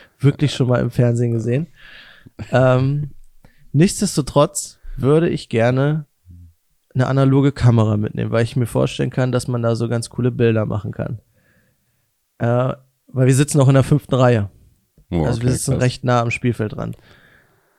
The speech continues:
Speaker 1: Jetzt habe ich mir die Stadionordnung durchgelesen und da steht, Foto und Video und Tonequipment nach dem Motto dürfen nicht mitgenommen werden, wenn sie für kommerzielle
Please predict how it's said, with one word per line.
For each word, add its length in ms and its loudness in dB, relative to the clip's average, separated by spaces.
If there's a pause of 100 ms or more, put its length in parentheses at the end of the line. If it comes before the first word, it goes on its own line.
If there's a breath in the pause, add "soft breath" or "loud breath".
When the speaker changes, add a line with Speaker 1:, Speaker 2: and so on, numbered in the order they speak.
(160 soft breath)
Speaker 1:
Jetzt 200 0
habe 160 4
ich 180 -6
mir 240 2
die 120 -4
Stadionordnung 840 -2
durchgelesen 720 -2
und 200 -4
da 160 2
steht, 360 -2
Foto 520 0
und 220 -4
Video 400 2 (100)
und 180 -4
Tonequipment 1600 -4
nach 160 -2
dem 160 -2
Motto 300 0
dürfen 340 0
nicht 160 -4
mitgenommen 520 -4
werden, 300 -2
wenn 300 -2
sie 160 -4
für 200 -6
kommerzielle 720 -4